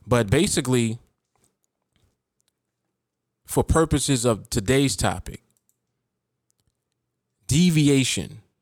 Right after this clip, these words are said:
Some of y'all might need to look the word up. It's not a word that we use every day. Well, we use it every day, but it's not an everyday type of a word.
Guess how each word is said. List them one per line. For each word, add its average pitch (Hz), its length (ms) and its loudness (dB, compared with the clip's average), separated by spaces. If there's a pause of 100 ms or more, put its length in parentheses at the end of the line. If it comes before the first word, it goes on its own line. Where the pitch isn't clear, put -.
(1600)
Some 135 220 0
of 131 80 2
y'all 123 120 4
might 117 240 0
need 113 160 -2
to 101 60 -2
look 107 220 0
the 101 80 0
word 107 280 2
up. 62 140 -8 (680)
It's - 120 -10
not 117 180 0
a 104 60 -2
word 110 260 2
that 98 140 0
we 98 120 -2
use 98 300 0
every 95 240 -2
day. 87 240 -8 (1200)
Well, 104 160 2
we 123 140 4
use 117 280 2
it 95 60 2
every 92 220 -2
day, 90 280 -6
but 98 140 0
it's 101 120 -2
not 113 160 0
an 101 100 -4
everyday 104 520 -2
type 98 280 -4
of 90 100 -12
a 92 80 -4
word. 90 360 -4